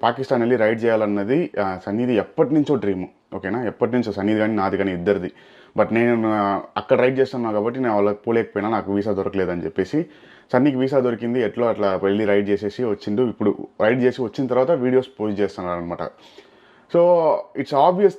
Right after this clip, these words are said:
thing, అట్లాంటి కంట్రీస్కి మనం వెళ్ళినప్పుడు, ఆ, పాకిస్తాన్ కానీ ఆఫ్ఘనిస్తాన్ కానీ ఇట్లాంటి కన్-, ఇటువంటి కంట్రీస్ మనం వెళ్ళినప్పుడు, ఆ, మన ఇంటెలిజెన్స్ నుంచి మనల్ని సీబీఐ కానీ ఎవరన్నా కానీ మనల్ని పిలిచి, ఆ, అడుగుతారనమాట. ఎందుకని వెళ్ళినారు, ఆ,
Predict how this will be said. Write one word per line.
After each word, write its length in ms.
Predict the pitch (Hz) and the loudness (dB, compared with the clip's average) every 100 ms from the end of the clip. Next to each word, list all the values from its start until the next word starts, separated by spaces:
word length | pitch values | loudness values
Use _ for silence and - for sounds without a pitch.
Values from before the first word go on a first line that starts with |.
| 175 | -4
thing, 160 | 127 | -4
అట్లాంటి 340 | 113 110 127 123 | -6 -6 -6 -4
కంట్రీస్కి 440 | 131 131 151 - | -4 -4 -4 -4
మనం 120 | 135 | -2
వెళ్ళినప్పుడు, 540 | 120 120 127 - 127 110 | 0 0 -2 0 2 4
ఆ, 200 | 101 101 | 4 2
పాకిస్తాన్ 520 | 113 117 127 120 110 | 0 -2 -4 -4 -2
కానీ 220 | 110 110 | -2 0
ఆఫ్ఘనిస్తాన్ 600 | 104 107 120 120 107 107 | 0 0 -2 -2 -2 -4
కానీ 180 | 107 104 | 0 0
ఇట్లాంటి 300 | 101 107 104 | 0 -2 0
కన్-, 220 | 110 110 | 0 0
ఇటువంటి 320 | 98 113 107 | 0 0 0
కంట్రీస్ 320 | 110 110 135 | 0 -2 -2
మనం 120 | 131 110 | -2 0
వెళ్ళినప్పుడు, 560 | 104 113 107 147 226 - - - - - | 2 2 0 0 0 -4 -20 -20 -16 -2
ఆ, 200 | 120 120 | 2 4
మన 420 | 120 127 135 131 | 2 2 2 2
ఇంటెలిజెన్స్ 480 | 127 139 151 147 135 | 2 2 2 2 -2
నుంచి 180 | 135 131 | -4 -4
మనల్ని 420 | 139 123 110 113 | -2 -2 -2 -2
సీబీఐ 400 | 104 131 120 117 | -2 -2 2 2
కానీ 220 | 117 117 | 2 0
ఎవరన్నా 320 | 117 107 107 113 | 2 0 0 -2
కానీ 160 | 107 | 0
మనల్ని 240 | 120 107 101 | 0 -2 -2
పిలిచి, 520 | - 117 - 180 - | -2 -4 0 -2 0
ఆ, 60 | 107 | 0
అడుగుతారనమాట. 680 | 101 107 139 143 107 90 82 - _ _ _ - | 2 2 4 2 0 -4 -8 -12 _ _ _ 0
ఎందుకని 400 | 127 139 143 120 | 2 2 2 2
వెళ్ళినారు, 520 | 110 107 104 110 110 | 2 2 2 2 0
ఆ, 520 | 101 98 98 95 95 | -2 -2 0 -2 -4